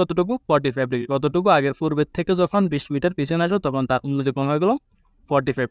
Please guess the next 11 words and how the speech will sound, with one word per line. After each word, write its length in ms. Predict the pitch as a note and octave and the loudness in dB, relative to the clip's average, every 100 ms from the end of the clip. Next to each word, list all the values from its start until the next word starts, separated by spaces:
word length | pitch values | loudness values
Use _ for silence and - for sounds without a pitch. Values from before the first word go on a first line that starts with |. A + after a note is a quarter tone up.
| - | -6
ডিগ্রি। 220 | A2 _ _ _ _ - | -10 _ _ _ _ -6
এখন 140 | C#3 E3+ D3 | -2 0 2
আমাদের 240 | E3 F#3+ G#3 | 2 2 2
কাছে 140 | G#3 G3 | 0 0
প্রশ্ন 180 | D3+ - G3 | -2 -2 0
করা 100 | G3+ | 0
হয়েছে 160 | G3 G3+ F#3 | 0 0 2
মিনারটির 360 | G3 G3+ G#3+ A3+ | 2 2 -2 -6
উচ্চতা 240 | G3+ F3 D3+ | -2 0 2
কত? 80 | C3 | 0
তাহলে 140 | E3+ | 0